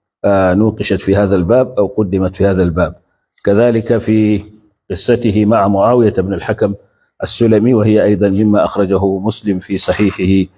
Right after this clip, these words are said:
وكذلك موقفه مع الشاب الذي استأذنه في الزنا، كذلك موقفه مع يهود كانوا يحيونه بالموت، يقولون: "السلام عليك"، وكذلك موقفه مع زعيم المنافقين بالمدينة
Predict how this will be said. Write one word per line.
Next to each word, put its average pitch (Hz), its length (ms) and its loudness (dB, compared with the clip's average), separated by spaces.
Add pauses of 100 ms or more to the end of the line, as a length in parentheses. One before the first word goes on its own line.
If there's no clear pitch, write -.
(340)
وكذلك 123 540 0
موقفه 107 640 -2
مع 101 220 -2
الشاب 117 680 -2 (420)
الذي 110 240 0
استأذنه 117 760 0
في 101 140 -6
الزنا، 95 460 0 (560)
كذلك 120 440 2
موقفه 113 640 0
مع 113 260 0
يهود 107 440 0
كانوا 113 460 0
يحيونه 107 640 -2
بالموت، 98 600 -2
يقولون: 101 380 -4
"السلام 110 420 0
عليك"، 101 500 0 (480)
وكذلك 110 600 0
موقفه 104 680 -2
مع 101 220 0
زعيم 98 320 -2
المنافقين 98 760 -2
بالمدينة 98 640 -2